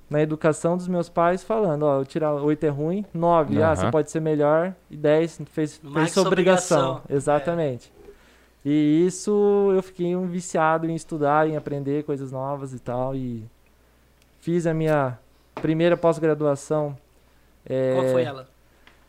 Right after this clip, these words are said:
Speaker 1: Gerenciamento financeiro, de controladoria
Speaker 3: Mas você já começou no
Speaker 1: e
Speaker 3: dinheiro, já. Você
Speaker 1: auditoria.
Speaker 3: foi pra dinheiro.
Speaker 1: Sim, eu fui na,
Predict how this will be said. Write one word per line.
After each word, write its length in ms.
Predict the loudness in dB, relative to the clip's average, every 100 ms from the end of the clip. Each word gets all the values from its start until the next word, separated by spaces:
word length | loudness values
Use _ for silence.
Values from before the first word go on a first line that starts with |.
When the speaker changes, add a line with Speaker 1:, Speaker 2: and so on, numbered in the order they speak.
| _ _ _
Speaker 1:
Gerenciamento 1300 | -4 0 0 0 0 0 -2 -2 -4 -2 0 0 -4 -8
financeiro, 880 | -8 -6 -6 0 4 4 2 0 -4
de 140 | -8
controladoria 640 | -8 -4 2 2 2 2
Speaker 3:
Mas 100 | 2 2
você 60 |
já 160 | 2 0
começou 420 | -2 -6 -6 -2
no 60 | 2
Speaker 1:
e 80 |
Speaker 3:
dinheiro, 200 | 2 2
já. 60 | 2
Você 60 | 4
Speaker 1:
auditoria. 240 | 4 2
Speaker 3:
foi 100 | -2
pra 120 | -6
dinheiro. 360 | -8 -6 -6 -8
Speaker 1:
Sim, 400 | -2 0 2 0
eu 60 | -4
fui 200 | 0 2
na, 280 | 4 4